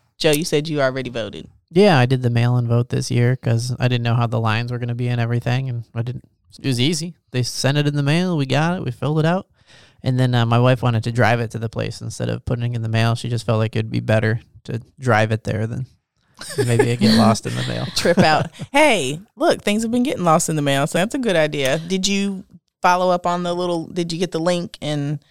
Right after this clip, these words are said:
Speaker 1: there's supposed to be a link that you can
Speaker 2: I haven't
Speaker 1: click
Speaker 2: got that.
Speaker 1: on and make sure that, like, your vote has actually been received and counted.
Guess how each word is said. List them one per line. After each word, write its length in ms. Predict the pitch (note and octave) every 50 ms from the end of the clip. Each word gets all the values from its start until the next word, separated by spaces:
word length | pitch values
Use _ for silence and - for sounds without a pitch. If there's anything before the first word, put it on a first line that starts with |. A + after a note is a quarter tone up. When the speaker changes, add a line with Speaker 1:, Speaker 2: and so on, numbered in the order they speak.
| _ _ _ _ _ _ _ _ _ _ -
Speaker 1:
there's 120 | F3+ F3+
supposed 220 | - - A3 A3+ A3+
to 60 | G#3+
be 100 | G#3+ G3
a 80 | F#3 F3+
link 300 | F#3+ F#3 E3+ E3 - -
that 200 | D3 C#3+ - -
you 140 | E3 E3
can 320 | - - E3 D3 D3 D3 C#3
Speaker 2:
I 40 | B2
haven't 100 | A2+ G#2+ G#2+
Speaker 1:
click 220 | - F#3+ F3 A#2+ A#2
Speaker 2:
got 60 | -
that. 40 | C#3+
Speaker 1:
on 280 | D3+ D3+ D3 D3+ D3 -
and 180 | - D3+ D3+ D3+
make 240 | D#3 D#3 C#3+ C#3
sure 240 | - - E3 D#3 D3
that, 220 | D3+ D#3 C3+ - C#3+
like, 220 | C#3 C#3 D3 D3
your 140 | C#3+ D3+ D3
vote 300 | D#3 D3+ C#3 C#3 - D3
has 140 | D3+ C#3+ D3+
actually 420 | C#3+ C3+ C3+ C3 - D#3 D3 C#3+
been 320 | C3+ C#3+ C3+ C3+ C3 C3
received 560 | C3 C#3+ D3 - - D#3+ D3+ C#3+ C#3+ C#3 - B2+
and 160 | C3 C3 -
counted. 560 | - C3+ B2 G2+ D2+ D2+ E2 E2+ - C#3+